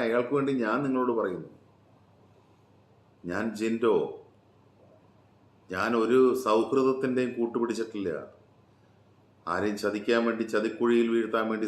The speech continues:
സൗഹൃദങ്ങളെ കൂട്ടുപിടിച്ചിട്ടില്ല. ഞാനൊരു പ്രണയ കോംബോ പിടിച്ചിട്ടില്ല. ഞാനൊരു വാഴത്തോപ്പിൽ ഇരുന്നിട്ടില്ല. ഞാനൊരു ബീൻ ബാഗിൽ ഇരുന്നിട്ടില്ല. ഞാൻ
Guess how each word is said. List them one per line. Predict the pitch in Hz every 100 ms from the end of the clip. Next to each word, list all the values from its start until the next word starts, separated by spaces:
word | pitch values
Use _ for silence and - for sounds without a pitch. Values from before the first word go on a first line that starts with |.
| 104
സൗഹൃദങ്ങളെ | 107 104 107 107 107 104
കൂട്ടുപിടിച്ചിട്ടില്ല. | 104 104 98 95 87 90 80 65 - _ _ _ _ _ _ _ _ _ _ _ 85
ഞാനൊരു | 92 101 101 98 95 - -
പ്രണയ | 90 90 107 107 -
കോംബോ | 95 104 107 117
പിടിച്ചിട്ടില്ല. | 110 - 107 107 92 78 - _ _ _ _ _ _ _ 87
ഞാനൊരു | 95 101 101 98
വാഴത്തോപ്പിൽ | 110 135 143 - 143 139 147 135
ഇരുന്നിട്ടില്ല. | 131 135 135 120 107 76 - - _ _ _ _ _ _ _ _ _ _ _ _ 85
ഞാനൊരു | 87 95 95 82
ബീൻ | 98 107 113
ബാഗിൽ | 117 117 113 104
ഇരുന്നിട്ടില്ല. | 98 101 90 92 78 67 - - _ _ _ _ _ _ _ _ _ _ _ _ _ _ _ _ _
ഞാൻ | 90 92